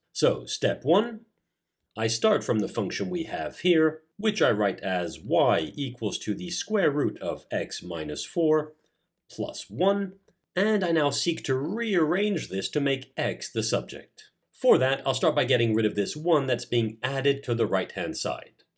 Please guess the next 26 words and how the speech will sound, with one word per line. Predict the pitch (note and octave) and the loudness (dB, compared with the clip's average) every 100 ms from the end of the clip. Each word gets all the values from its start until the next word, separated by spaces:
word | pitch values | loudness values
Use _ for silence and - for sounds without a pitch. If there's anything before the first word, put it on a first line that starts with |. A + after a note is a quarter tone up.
| - | -6
and | C#3+ | -2
I | G#3+ | 0
do | A#3 C4+ | -2 -2
so | - C#3 C#3 | 2 4 4
by | C3+ E3 | 4 4
subtracting | E3 F#3+ - - E3 D#3 - D3+ B2 | 4 -2 -2 -4 -2 -2 0 0 2
one | A2+ A#2+ A#2 | 4 4 4
from | D#3+ A#2+ | 0 0
both | E2+ F2 - - | -2 -4 -6 -10
sides. | - E2+ - - - - - _ _ | -4 -4 -6 -16 -16 -16 -18 _ _
So | - G#3 | 0 2
that | A#2+ - | 2 2
leads | A2 G#2+ - | 0 0 -2
to | A#2 G#2+ | 2 2
y | G2 G#2 F3 B2 F2 | 2 0 2 4 2
minus | E2 F2 D#2 - - | -2 -6 -6 -8 -2
one | D3 D#3 D#3 D#3 - _ _ - | 2 4 4 0 -4 _ _ -6
equals | G#3+ A3 - C3 A#2 | -4 -4 -2 -2 0
to | G#2+ | -4
the | F#2 | -4
square | - - G#3 E3+ | -6 -2 2 2
root | D3+ A#2+ F#2 - | 2 0 0 -4
of | D3+ - | -4 -4
x | D#3 - - | -8 -6 -10
minus | D#2+ C2+ B1 B1+ | -8 -10 -10 -10
four. | - - - - | -4 -2 -2 -8